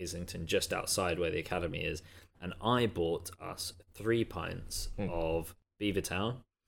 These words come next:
Speaker 1: and it came to twenty-one pounds.
Speaker 2: Yeah, that just makes me sad.
Speaker 1: I was in,
Speaker 2: That's why
Speaker 1: um,
Speaker 2: people hate London.
Speaker 1: I was in the Lake District this weekend. I bought a round of drinks, all, like, premium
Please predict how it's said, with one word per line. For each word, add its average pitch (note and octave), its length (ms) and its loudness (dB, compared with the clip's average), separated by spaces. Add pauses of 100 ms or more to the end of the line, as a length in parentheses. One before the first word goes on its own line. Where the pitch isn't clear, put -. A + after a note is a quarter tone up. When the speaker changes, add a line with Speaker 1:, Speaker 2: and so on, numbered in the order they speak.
(400)
Speaker 1:
and E2 180 -4
it - 100 -8
came G2+ 280 2
to F2 260 0 (160)
twenty-one F#2+ 580 0
pounds. - 540 -8 (360)
Speaker 2:
Yeah, - 160 -8
that - 120 -2
just - 180 -4
makes - 160 -6
me D3+ 60 -8
sad. G#2+ 460 0 (340)
Speaker 1:
I B2+ 240 6
was G2+ 200 8
in, F2 420 6 (440)
Speaker 2:
That's F2+ 160 4
why E2+ 140 6
Speaker 1:
um, E2 60 2
Speaker 2:
people G#2+ 240 2
hate B2 240 0
London. A2 340 -4 (640)
Speaker 1:
I G2+ 40 2
was F#2+ 120 6
in G2 100 4
the F#2 80 4
Lake B2 200 8
District - 320 -2
this - 180 -2
weekend. B2 520 0 (520)
I E2+ 560 2
bought E2 400 0 (100)
a F2 180 4
round F#2+ 500 4
of D#2 220 -2
drinks, E2 680 -6 (200)
all, F2 360 4
like, E2+ 240 -4 (160)
premium E2 800 4